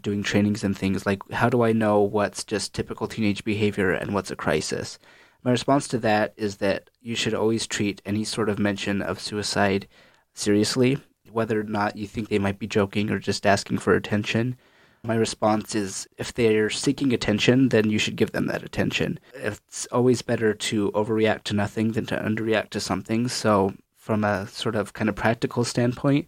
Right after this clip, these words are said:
kind of distinguishing between that typical teenage behavior and something that might be a warning sign. It's just always best to ask the question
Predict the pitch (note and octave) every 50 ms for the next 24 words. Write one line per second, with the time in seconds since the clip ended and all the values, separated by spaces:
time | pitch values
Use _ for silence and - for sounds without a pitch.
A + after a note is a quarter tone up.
0 | _ _ _ _ - A2+ A2+ A2 A2 A2 A2 - - - A2 G#2+ A2 G2+ - A2+
1 | G#2+ G2+ - - - - A2+ G#2+ G#2 - - - - - - - - G2+ G2 -
2 | - A2+ A2 A2 G#2 - - G#2+ G#2 A2 G#2 G2+ G2+ A2 G#2 G#2 G#2 F#2+ G#2 -
3 | G2+ G2+ - G#2 G2+ G2 F2+ C#2 F#2 F#2+ - - G2+ G2+ A2 A2+ - G2 G#2 G#2
4 | - - - G#2 G#2+ A2 A2+ A#2 - G2 - - - A#2+ G#2+ - - - A#2 A2+
5 | A#2 G#2+ - - _ - G#2+ G2+ G2 - - - - G#2+ F#2+ - - G2 G2+ G2
6 | - - - - - - G2 G2 - - - G2+ G2+ G2 -